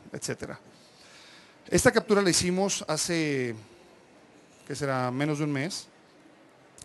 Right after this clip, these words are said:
Lo que quiero mostrarles es cómo funciona en realidad el, el sistema. Se crea esta malla que es en base a cuál es tu punto pivote y cuáles son tus, tus markers es-, esclavos. Esa es la malla que se ve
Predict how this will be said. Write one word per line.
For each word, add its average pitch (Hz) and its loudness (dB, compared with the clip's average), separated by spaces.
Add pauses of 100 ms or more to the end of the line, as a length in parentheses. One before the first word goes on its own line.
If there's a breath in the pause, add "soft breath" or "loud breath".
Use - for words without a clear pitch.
(120)
Lo 151 -8
que 139 -14
quiero 170 2
mostrarles 156 0
es 147 -2
cómo 147 -2
funciona 143 -2
en 139 -2
realidad 127 0
el, 123 0 (300 loud breath)
el 131 -6
sistema. 147 -2 (280 loud breath)
Se - -6
crea 175 4 (540)
esta 175 2
malla 175 2 (140)
que 147 0
es - -4
en 139 -4
base 147 0
a 143 -4
cuál 156 6
es 151 0
tu 143 0
punto 156 0
pivote 147 2 (240 loud breath)
y 139 -10
cuáles 147 -2
son 143 -6
tus, 131 2 (320 loud breath)
tus 127 -6
markers 143 2
es-, - -6
esclavos. 160 4
Esa 165 2
es 170 0
la 170 2
malla 160 2
que 156 -2
se 139 0
ve 139 0